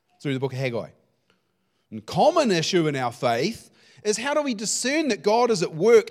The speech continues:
in our lives to do his will, either individually or corporately as the family of God? What you're gonna see today is that there are voices that come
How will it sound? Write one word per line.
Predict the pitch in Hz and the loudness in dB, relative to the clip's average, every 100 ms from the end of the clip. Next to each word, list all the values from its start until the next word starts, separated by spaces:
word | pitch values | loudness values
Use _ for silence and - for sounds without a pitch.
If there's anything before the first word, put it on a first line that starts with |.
| 214 | -2
in | 277 | 0
our | 262 240 | 0 2
lives | 214 240 262 170 196 - | 2 4 6 6 4 -2
to | 208 | -2
do | 220 240 | 0 0
his | 220 202 | 0 0
will, | 180 285 196 175 262 - _ _ _ _ _ _ | 4 6 6 4 0 -6 _ _ _ _ _ _
either | 208 196 | -2 0
individually | 214 196 185 247 208 151 220 277 - _ _ - | 0 0 0 -2 0 2 2 0 -16 _ _ 0
or | 226 196 202 196 _ _ _ | 2 4 0 -6 _ _ _
corporately | - 254 226 214 151 143 156 _ _ - | 2 4 4 2 0 -2 -4 _ _ -6
as | 170 160 | -4 -4
the | 170 | -6
family | - 175 180 175 | -4 -2 -2 -4
of | 165 | -2
God? | 226 156 92 - _ _ _ _ _ _ _ _ _ _ _ _ | 0 0 -4 -14 _ _ _ _ _ _ _ _ _ _ _ _
What | - 190 | -6 -2
you're | 190 | 0
gonna | 170 | 0
see | - 285 339 | 0 0 0
today | 233 156 139 160 | 0 0 2 2
is | 220 214 | 0 0
that | 214 214 | -2 2
there | 220 226 | 2 2
are | 226 | 0
voices | 156 220 302 311 - 208 180 | 2 2 4 0 0 0 0
that | 196 180 - | -2 -6 -6
come | - 262 202 190 | 0 2 2 0